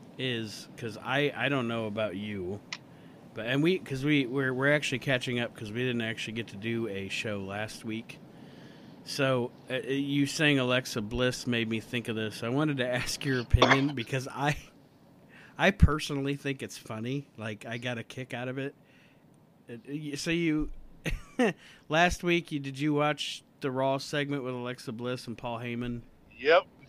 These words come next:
Speaker 2: I know exactly where you're headed with this.
Speaker 1: That heavy machinery dude is cracking me up.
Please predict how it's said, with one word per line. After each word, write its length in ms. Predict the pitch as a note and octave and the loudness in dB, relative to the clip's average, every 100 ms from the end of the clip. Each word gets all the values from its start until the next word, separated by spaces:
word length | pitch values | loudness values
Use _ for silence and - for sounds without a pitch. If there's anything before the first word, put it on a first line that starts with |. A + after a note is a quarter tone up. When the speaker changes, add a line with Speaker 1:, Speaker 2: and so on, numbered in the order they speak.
| - | -2
Speaker 2:
I 60 | C#3+ | -2
know 100 | D3 | 0
exactly 440 | C3+ - D3+ D3 | -6 2 2 2
where 120 | E3 E3 | -6 -4
you're 200 | F#3 G3 | 0 6
headed 260 | F3 C#3+ | 6 6
with 120 | C3+ - | -6 -10
this. 320 | C3 B2+ - - - B2 | -12 -10 -18 -20 -20 0
Speaker 1:
That 200 | F3 A#3 | 2 6
heavy 300 | G#3+ G#3 G3 | 6 6 4
machinery 640 | D#3+ - E3 F3 G3 G#3 | 2 2 2 4 4 2
dude 380 | F#3 G3+ A3 A3 | 4 4 4 2
is 100 | D3 | -4
cracking 420 | - E3+ E3 D#3 C#3+ | -2 0 0 0 2
me 180 | C#3+ D3 | 2 4
up. 280 | C#3+ G#2+ | 2 -2